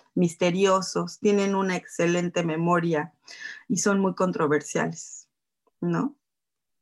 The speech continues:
Y tienen conversaciones muy profundas, por ser muy controversiales, tienen, pues, conversaciones muy profundas, ¿no?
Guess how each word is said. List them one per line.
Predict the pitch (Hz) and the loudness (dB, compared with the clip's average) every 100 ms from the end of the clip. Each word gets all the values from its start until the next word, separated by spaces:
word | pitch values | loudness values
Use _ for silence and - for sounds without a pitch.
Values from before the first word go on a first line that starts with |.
| _ _ _ _ _ _ _ | _ _ _ _ _ _ _
Y | 208 | -2
tienen | - 214 214 | 4 4 6
conversaciones | 214 185 165 175 175 190 196 | 4 2 0 -2 -4 -4 -2
muy | 196 214 233 | 2 4 2
profundas, | - 202 185 226 240 190 170 - _ | 0 -2 0 2 2 0 -8 -16 _
por | - 185 | -2 -2
ser | - 202 | 0 0
muy | 202 190 | 0 -4
controversiales, | - 190 175 - - 175 175 180 | -6 -4 -6 -6 -4 -2 -2 -4
tienen, | 185 185 180 - | -4 -4 -4 -8
pues, | - - 175 170 | -20 -10 -10 -4
conversaciones | 180 170 170 180 185 185 185 | -2 -2 -2 -6 -4 -4 -4
muy | 185 180 | -2 -4
profundas, | - 180 180 - 208 - 185 - | -2 -2 -2 -4 -4 -4 -6 -6
¿no? | - - 302 | -6 -4 -6